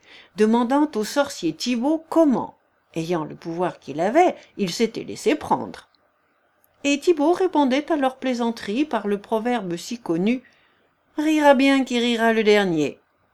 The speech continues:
Les gendarmes espéraient bien que ce seraient eux qui les derniers riraient. On dépassa puis eux, et on entra dans la forêt. Le temps était devenu de plus en plus sombre.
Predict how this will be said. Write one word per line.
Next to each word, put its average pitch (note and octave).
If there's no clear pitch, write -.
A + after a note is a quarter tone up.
Les F#3+
gendarmes D#3+
espéraient D3+
bien F#3
que E3+
ce D3+
seraient -
eux G#3+
qui D#3
les E3+
derniers E3
riraient. A#2
On B3+
dépassa F4
puis G#3
eux, F3
et D4
on C4
entra B3
dans E3+
la G3
forêt. -
Le C#3
temps G3+
était D#3+
devenu G3+
de -
plus C4
en B3+
plus B3+
sombre. F3+